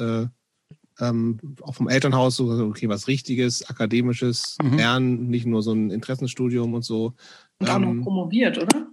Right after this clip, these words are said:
Speaker 2: Mhm.
Speaker 1: Sofort eigentlich?
Speaker 2: Ja, sofort.
Speaker 1: Im Anschluss? Okay.
Speaker 2: Ja, z-, zwischendurch zwischen dem ersten und zweiten Examen,
Speaker 1: Über
Speaker 2: äh,
Speaker 1: welches Thema?
Speaker 2: der Organstreit in der Kapitalgesellschaft, eine rechtsvergleichende, äh, Untersuchung zum deutschen, englischen und französischen Recht.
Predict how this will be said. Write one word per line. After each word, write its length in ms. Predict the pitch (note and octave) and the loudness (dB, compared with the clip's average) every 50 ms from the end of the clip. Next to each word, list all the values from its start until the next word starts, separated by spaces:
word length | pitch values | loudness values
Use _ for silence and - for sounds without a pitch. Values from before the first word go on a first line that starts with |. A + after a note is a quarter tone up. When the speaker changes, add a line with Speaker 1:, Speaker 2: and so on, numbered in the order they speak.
| _ _ _ | _ _ _
Speaker 2:
Mhm. 360 | F#3 D#3 C#3 C#3 E3+ G3+ G3 - - - - _ _ _ _ _ _ _ _ - E3+ | 6 6 6 6 6 4 2 -2 -8 -20 -20 _ _ _ _ _ _ _ _ -12 -10
Speaker 1:
Sofort 540 | - - A2+ - - F#2+ F#2+ C3+ - - - | -8 -6 -6 -6 -6 -2 0 0 -2 0 0
eigentlich? 460 | G#3 A3 A#3 - B3+ C#4+ - - - - - _ _ _ - | 0 0 2 2 0 0 -2 -4 -12 -18 -20 _ _ _ 0
Speaker 2:
Ja, 160 | D3+ C3 C#3 | 2 4 6
sofort. 400 | D3+ D3 - - D#3 D#3 D3+ - | 6 6 6 6 6 6 4 2
Speaker 1:
Im 60 | - | 0
Anschluss? 540 | A#2 C#3+ E3+ - - A3+ A#3+ B3+ - - - - | 2 2 2 2 2 0 0 0 -2 -6 -10 -6
Okay. 180 | C#3 C3 B2+ B2+ | -4 0 2 4
Speaker 2:
Ja, 160 | C3 C#3+ C#3 | 6 4 4
z-, 160 | - - - | 2 -2 -2
zwischendurch 440 | - D3+ C#3 - D#3+ D3 D#3 C#3+ - | 0 0 4 6 6 8 8 6 6
zwischen 220 | - D#3+ - E3 | 4 2 4 6
dem 120 | D3+ D3 D#3+ | 6 6 6
ersten 260 | D#3 D3+ - - D#3 | 6 4 4 4 2
und 100 | D3 - | 2 4
zweiten 300 | - D#3+ D3+ D#3 D#3 D3 | 4 4 4 4 4 2
Examen, 480 | C#3 - - D3+ D3+ D3+ D3 D3+ C#3+ C#3+ - - _ _ _ _ | 2 2 2 4 4 6 6 4 4 2 -2 -8 _ _ _ _
Speaker 1:
Über 400 | - C3 A#2+ C3 C3 C3+ C3+ C#3 C3 | 0 2 4 6 6 6 4 4 4
Speaker 2:
äh, 40 | |
Speaker 1:
welches 300 | B2+ C#3+ C#3 D3 D3+ - | 4 4 4 2 0 0
Thema? 280 | - D#3+ D#3 F3 G#3+ C#4+ - _ _ _ _ _ _ _ _ _ _ - | 2 2 4 4 2 0 -2 _ _ _ _ _ _ _ _ _ _ 2
Speaker 2:
der 300 | C3 B2 B2+ B2 B2 B2 | 4 6 6 4 4 2
Organstreit 760 | A2 A2 A2+ B2 B2+ C#3+ F3 E3+ - - - E3 D#3 D3 - | 0 2 4 6 8 8 8 6 4 2 2 4 4 4 6
in 80 | D3 | 4
der 100 | C#3+ C#3 | 4 4
Kapitalgesellschaft, 1120 | - - C3 - C#3 - - C3 A#2+ A#2+ A#2 A#2+ A#2 B2 A#2+ A#2 A2+ - - B2+ A#2+ - - | 4 2 0 0 0 0 2 4 4 4 4 2 2 2 2 0 0 0 0 0 0 -2 0
eine 260 | B2+ C3 C3 C3 B2+ | 2 4 4 6 6
rechtsvergleichende, 1400 | B2+ D3+ D#3 - - - D#3+ C3+ B2+ C#3 C#3 C#3 C3+ - C#3+ C#3 C3+ C3+ C3+ B2 - - C3 B2 B2 A#2+ B2 B2+ C3 B2+ | 6 4 2 0 0 0 2 4 6 6 6 4 6 6 6 6 8 6 6 4 2 4 6 8 8 8 8 8 6 6
äh, 40 | B2 | 6
Untersuchung 560 | C3+ B2+ B2+ C#3 B2+ C#3 D#3 D3+ - E3 C#3 | 6 8 8 8 8 8 8 8 8 6 6
zum 220 | - - C3 C3 | 8 6 6 8
deutschen, 360 | B2 C#3 D#3 F#3 - - F#3+ E3+ | 8 8 8 8 8 6 6 6
englischen 380 | D#3+ D#3 E3 D3+ - - D3+ | 8 6 6 6 4 6 6
und 140 | C#3+ C#3 C3 | 6 6 4
französischen 580 | - D3 B2+ - - B2 A#2 A#2 - - A#2+ A#2 | 4 2 0 2 2 0 0 0 -2 -4 -4 -2
Recht. 340 | A#2 A#2 A2+ - - - | -2 -4 -4 -8 -12 -20